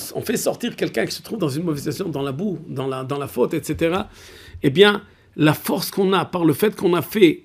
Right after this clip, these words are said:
on a rendu une autre personne positive, plus proche d'Hachem Yitbarach, eh bien, Mezaka Rabim, Akadosh Baruch Hu fait que fitiyé, que les tfilotes de ces personnes-là qui ont été Mezaké et Mizakim les autres, qui ont am-, amené les autres à changer et avancer,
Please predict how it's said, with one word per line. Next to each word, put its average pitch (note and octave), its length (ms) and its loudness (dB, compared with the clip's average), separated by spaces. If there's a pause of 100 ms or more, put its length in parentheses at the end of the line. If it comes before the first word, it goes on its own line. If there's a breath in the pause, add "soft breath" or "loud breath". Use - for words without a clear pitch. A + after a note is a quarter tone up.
on D#3 120 2
a E3 60 4
rendu G3+ 300 2
une F#3 160 4
autre A3 220 0
personne G3 420 0
positive, G#3 580 2
plus G#3+ 140 0
proche G3 240 -2
d'Hachem F#3 280 0
Yitbarach, F#3 440 -2 (400 soft breath)
eh D3+ 100 -4
bien, G3+ 200 4
Mezaka F3+ 540 4
Rabim, F#3+ 420 2 (280 loud breath)
Akadosh F3 300 0
Baruch G#3 200 -2
Hu A#3 60 -4
fait A#3 180 -4
que A3 140 4
fitiyé, A3 800 2 (120)
que F#3+ 120 4
les F3+ 160 8
tfilotes A#3 680 0
de E3 120 -2
ces - 180 4
personnes-là G3 680 0
qui - 140 0
ont F3 40 2
été E3 160 4
Mezaké F#3 520 2
et F3 40 6
Mizakim E3 520 0
les F3+ 180 6
autres, B3 180 0
qui - 120 -4
ont D#3 120 2
am-, D#3+ 220 0
amené F3+ 220 2
les F#3 140 8
autres F#3+ 180 2
à - 20 -6
changer G3+ 480 0 (160 loud breath)
et F3+ 120 6
avancer, F#3 520 2